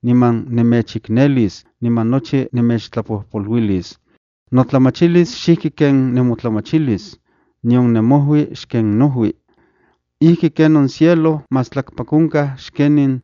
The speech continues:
tlaltikpaktli, ihki notlamachilis mas tlakpak xken nemotlamachilis, niman ken ninouika mas tlakpak xken nemouika. Nehua nikontitlani kiautli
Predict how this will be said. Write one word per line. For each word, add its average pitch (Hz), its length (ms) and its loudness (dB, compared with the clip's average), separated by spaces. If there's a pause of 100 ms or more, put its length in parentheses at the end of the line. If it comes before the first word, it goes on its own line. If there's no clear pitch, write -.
tlaltikpaktli, 147 920 -2 (260)
ihki 151 600 0
notlamachilis 131 920 -4
mas 120 200 -4
tlakpak - 400 -8 (160)
xken 113 480 -4
nemotlamachilis, 107 1120 -4 (180)
niman 120 340 2
ken 113 460 -2
ninouika 123 720 0 (200)
mas 117 300 -4
tlakpak 139 480 -6 (160)
xken 120 480 -4
nemouika. 107 840 -4 (640)
Nehua 170 540 2
nikontitlani 139 920 0
kiautli 143 600 0